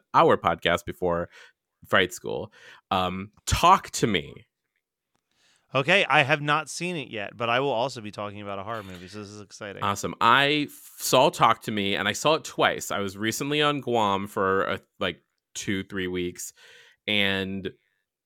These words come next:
Speaker 1: I went and t-, I was like, "I need to go see Talk to Me." I saw it was playing. I went to the one movie theater that has, like, better seats, like, the armrest move, and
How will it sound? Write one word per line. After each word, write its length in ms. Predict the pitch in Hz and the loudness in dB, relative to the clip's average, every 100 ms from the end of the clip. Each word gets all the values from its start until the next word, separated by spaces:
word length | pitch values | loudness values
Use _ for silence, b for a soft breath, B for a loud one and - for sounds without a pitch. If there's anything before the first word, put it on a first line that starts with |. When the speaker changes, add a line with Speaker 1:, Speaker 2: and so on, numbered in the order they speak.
| _ | _
Speaker 1:
I 140 | 101 104 | 0 2
went 280 | 104 113 120 | 2 2 2
and 160 | 123 | 0
t-, 100 | 123 104 | -2 -2
I 80 | 104 | 0
was 280 | 98 92 | -2 -4
like, 140 | 95 92 | -4 -4
"I 100 | 98 | -4
need 140 | 87 | -4
to 60 | 92 | -4
go 120 | 101 | -2
see 140 | 107 139 | -2 0
Talk 220 | 151 220 | 0 0
to 80 | 135 | 0
Me." 80 | 95 | -2
I 80 | 87 | -2
saw 260 | - 82 | -4 -4
it 40 | 98 | -2
was 140 | 120 | -4
playing. 480 | - - 113 120 147 | -4 2 2 2 0
I 80 | 101 | -2
went 240 | 92 98 - | 0 -2 -4
to 120 | 120 | -2
the 180 | 104 95 - | 0 -2 -2
one 300 | 95 101 107 | -2 -2 -2
movie 260 | 107 110 | -4 -4
theater 340 | 107 101 110 110 | -2 2 2 4
that 160 | 98 | 2
has, 320 | 90 101 101 98 | 2 2 2 -2
like, 300 | 92 92 - | -2 -2 -6
better 580 | 90 80 98 95 87 101 | -18 -20 -8 -2 -2 -2
seats, 640 | - 95 110 - - - b b b _ | -4 -6 -6 -8 -12 -12 b b b _
like, 260 | 82 87 - 92 | -6 -6 -12 -8
the 260 | 98 82 85 | -6 -4 -4
armrest 420 | 92 95 98 101 | -4 -2 0 0
move, 460 | 107 98 98 135 - b b b b _ | 0 0 0 -4 -10 b b b b _
and 480 | 107 98 95 95 | 0 2 -2 -6